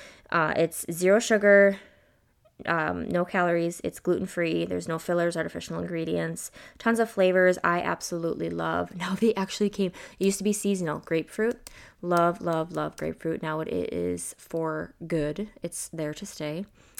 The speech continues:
I love the raspberry and I love the citrus. Um, those are my top three. There's watermelon, there is, um, orange, there is, uh, um, there's unflavored,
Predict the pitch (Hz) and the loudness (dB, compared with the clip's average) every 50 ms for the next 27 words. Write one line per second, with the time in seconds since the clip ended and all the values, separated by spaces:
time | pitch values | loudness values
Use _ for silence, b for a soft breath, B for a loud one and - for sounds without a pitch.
0 | B B - 160 151 156 160 151 160 - 151 151 143 - - - - - 190 196 | B B -6 -4 -2 -2 -2 -4 -4 -6 -8 -6 -8 -8 -10 -12 -10 -8 -8 -6
1 | 208 226 - - 185 165 160 156 151 - - - - - - - - - - - | -6 -6 -6 -6 -6 -8 -8 -10 -10 -10 -10 -12 -10 -12 -12 -12 -12 -12 -12 -14
2 | - - - - - _ b b b b b b b b b 156 156 147 143 - | -14 -16 -18 -18 -20 _ b b b b b b b b b -12 -12 -10 -10 -10
3 | 160 - 165 165 175 190 196 - - 185 180 180 180 175 - 170 - - - - | -6 -2 0 0 0 0 -2 -4 -4 -2 -2 -2 -4 -4 -6 -10 -10 -12 -12 -14
4 | 160 151 143 - 139 143 - - 196 196 214 226 220 220 220 214 214 214 214 214 | -12 -10 -10 -10 -12 -12 -12 -10 -6 -4 -2 -2 0 0 0 0 0 0 0 -2
5 | 214 - _ - 165 160 151 147 147 - - 156 147 147 143 143 147 - - - | -4 -6 _ -12 -10 -8 -8 -8 -8 -10 -10 -10 -8 -8 -8 -8 -10 -12 -16 -20
6 | B B B B B B B B 160 156 156 - - - - - - - - - | B B B B B B B B -14 -12 -12 -14 -14 -14 -16 -16 -18 -8 -2 2
7 | 214 214 220 220 220 220 226 220 220 214 - - b b b b - 180 156 165 | 2 4 4 2 2 2 2 0 0 -2 -6 -12 b b b b -12 -8 -6 -4
8 | 160 156 156 156 151 - - 156 151 151 147 147 147 143 147 151 - - - - | -4 -4 -4 -4 -6 -8 -10 -10 -8 -6 -6 -6 -6 -8 -8 -10 -12 -12 -14 -14
9 | - b b b _ B B B B B B B B B B B B B B B | -16 b b b _ B B B B B B B B B B B B B B B
10 | B B B - 262 269 - - 208 196 190 180 175 180 175 - - 202 - - | B B B 0 0 2 4 6 8 8 8 8 6 4 4 6 6 6 6 6
11 | - 196 175 147 156 202 240 | 6 4 6 6 4 4 2